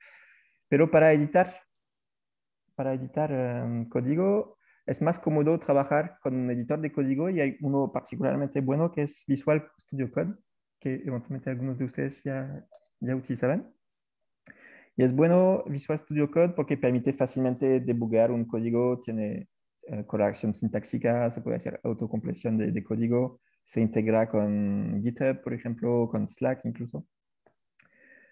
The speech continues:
Entonces vamos a, a, a ver un poco eso. Para abrir Visual Studio Code es con el comando code. Voy a aumentar un poco el tamaño de mi terminal.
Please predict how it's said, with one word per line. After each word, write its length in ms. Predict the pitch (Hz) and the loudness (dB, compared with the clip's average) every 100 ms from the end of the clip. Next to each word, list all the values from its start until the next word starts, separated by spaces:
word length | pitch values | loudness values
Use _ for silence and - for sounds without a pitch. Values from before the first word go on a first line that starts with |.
| _ _ | _ _
Entonces 580 | 131 - 131 - 139 143 | -6 -4 -4 0 0 2
vamos 300 | 127 135 - | 0 -2 0
a, 260 | 127 123 - | 0 0 -4
a, 320 | 131 127 123 | -6 -4 -6
a 180 | - 123 | -6 -4
ver 300 | 127 147 - - _ _ _ _ _ _ _ _ _ _ _ _ - | -2 -2 -4 -20 _ _ _ _ _ _ _ _ _ _ _ _ -14
un 120 | 123 | -14
poco 360 | - - 151 - | -16 -10 -8 -8
eso. 300 | 156 185 190 - _ | -6 -6 -6 -14 _
Para 240 | 143 143 | 6 8
abrir 320 | 135 143 175 - - - | 8 6 2 0 -14 -6
Visual 280 | 135 147 143 | -2 0 -2
Studio 300 | - 143 - | -2 -4 0
Code 320 | 143 139 170 - | 2 0 -4 -10
es 140 | 151 | -8
con 160 | - 127 | -4 -2
el 80 | |
comando 600 | 120 123 123 120 117 - - _ _ _ _ _ _ _ _ _ _ | -2 -2 0 0 0 -2 -10 _ _ _ _ _ _ _ _ _ _
code. 320 | - 147 156 - _ | -6 -4 -4 -8 _
Voy 200 | 156 127 | -12 -10
a 80 | 131 _ _ | -12 _ _
aumentar 420 | 151 - 156 - - | -16 -16 -16 -16 -18
un 60 | |
poco 260 | - - - | -18 -18 -16
el 100 | 160 | -14
tamaño 300 | 165 156 156 | -12 -10 -10
de 80 | 160 | -10
mi 120 | 151 | -12
terminal. 440 | - 165 - 165 | -12 -12 -10 -12